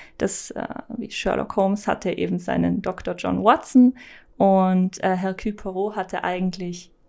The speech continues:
seinen guten Freund Hastings, der ja da aber nicht mehr bei ihm ist, weil Poirot ist ja in King's Abbott und ist ja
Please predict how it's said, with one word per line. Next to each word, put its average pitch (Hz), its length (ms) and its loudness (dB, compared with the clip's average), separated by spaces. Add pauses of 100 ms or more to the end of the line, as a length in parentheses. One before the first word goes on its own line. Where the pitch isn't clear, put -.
seinen 175 460 -2
guten 190 240 -6
Freund - 360 -4
Hastings, - 760 0
der 190 180 2
ja 190 180 0
da 185 280 2
aber 190 320 0
nicht 190 300 0
mehr 185 100 0
bei 185 180 -4
ihm 240 180 4
ist, 247 240 0
weil 185 140 -2
Poirot 185 400 0
ist 190 160 -6
ja - 80 -4
in 190 80 0
King's - 320 -4
Abbott 240 380 2
und 196 160 -4
ist - 160 -14
ja 208 80 -14